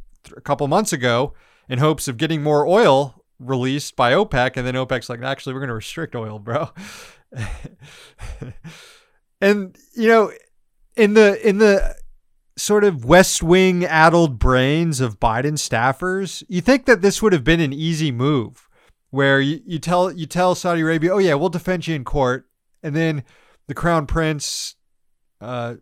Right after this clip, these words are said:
reverses himself on opec and decides to restrict funding. And then in this courtroom drama, D O J lawyers are like, "Actually, Your Honor, we think M B S should be held accountable for this stuff." And, like, everybody erupts in laughter. And it would be totally meaningless. It would just piss him off. It's not like,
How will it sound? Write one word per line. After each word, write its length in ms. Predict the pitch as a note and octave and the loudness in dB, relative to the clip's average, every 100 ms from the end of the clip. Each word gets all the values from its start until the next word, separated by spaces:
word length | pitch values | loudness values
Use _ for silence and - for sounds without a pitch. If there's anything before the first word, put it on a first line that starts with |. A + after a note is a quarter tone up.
| - | -8
reverses 600 | C3+ A#2 D#3 D3+ D3 A#2+ | -4 0 0 0 -6 -6
himself 460 | B2 - C3+ B2 A#2 | -8 -4 -2 0 -2
on 140 | G#2+ | -4
opec 480 | A#2+ C3+ A2+ G#2+ A2+ | -4 -2 -2 -4 -8
and 160 | G#2 | -14
decides 460 | G2+ - A2+ G#2+ - | -12 -10 -10 -10 -12
to 240 | A2 G#2 G2 _ _ - - | -12 -12 -16 _ _ -18 -12
restrict 400 | A2 - D#3 - | -8 -2 -2 -2
funding. 440 | A#2+ A2 G#2+ G#2 _ _ _ | -6 -6 -8 -12 _ _ _
And 160 | C#3+ D3 | -6 0
then 140 | G3+ | 2
in 100 | G3+ | 2
this 160 | F3 D#3 | 0 -4
courtroom 500 | - G3 F#3+ F#3+ F3 | -4 -4 -2 -4 -4
drama, 540 | C3 D#3 E3+ C#3+ B2+ | 0 2 2 0 -2
D 200 | A#2+ C#3+ | -4 -4
O 80 | D#3 | -2
J 220 | C3+ D#3 | -2 -2
lawyers 420 | C3+ D3+ D#3 D3 D3 | -2 -2 -2 -4 -4
are 100 | C3+ | -2
like, 340 | C3 C3 - _ _ - - | -2 -4 -10 _ _ -20 -2
"Actually, 420 | F#3+ G#3 - G#3+ G3+ | 2 2 2 0 4
Your 140 | G3 | 4
Honor, 440 | G3 G3 G3 E3+ _ _ _ _ _ _ _ _ _ _ _ _ C#3+ | 4 4 0 -2 _ _ _ _ _ _ _ _ _ _ _ _ -2
we 180 | G#3+ | 0
think 260 | A#3 G#3+ F#3 | 4 4 6
M 160 | G3 F3+ | 4 6
B 140 | F3 | 4
S 120 | E3+ | 4
should 160 | - C#3+ | 0 -2
be 140 | D#3+ | 0
held 220 | D3 D3+ | 2 2
accountable 600 | C3+ - F3+ G3+ E3 C#3 | 0 2 8 8 6 2
for 140 | - A#2+ | 0 -4
this 200 | G#2+ - | -4 -6
stuff." 380 | - B2+ G#2+ A#2+ | -6 -2 -2 -4
And, 100 | A2 | -8
like, 220 | G#2+ B2 | -8 -6
everybody 760 | C#3+ C3+ C3+ C3+ C3+ C3 C3 | -6 -4 -4 -4 -6 -6 -6
erupts 460 | B2+ A#2 C3 C3+ C3 | -8 -6 -4 -4 -8
in 60 | |
laughter. 380 | A#2+ B2+ D3 G#3+ | -4 -2 -2 0
And 80 | A3+ | 0
it 40 | |
would 100 | C4+ | 0
be 100 | C#4+ | -2
totally 360 | C4 C#4 C#4+ F#3+ | 0 0 0 -2
meaningless. 560 | C#3 F3 G3 C3+ B2+ D#3+ | -2 -2 -2 -2 -4 -4
It 60 | |
would 100 | D3 | -4
just 180 | G3 - | -6 -2
piss 220 | G3+ - | 0 0
him 80 | E3 | -2
off. 280 | F3 A2+ - | 0 -2 -4
It's 140 | - | -8
not 220 | D#3+ E3 | -4 -4
like, 340 | D3+ C#3 C3+ | -2 -4 -4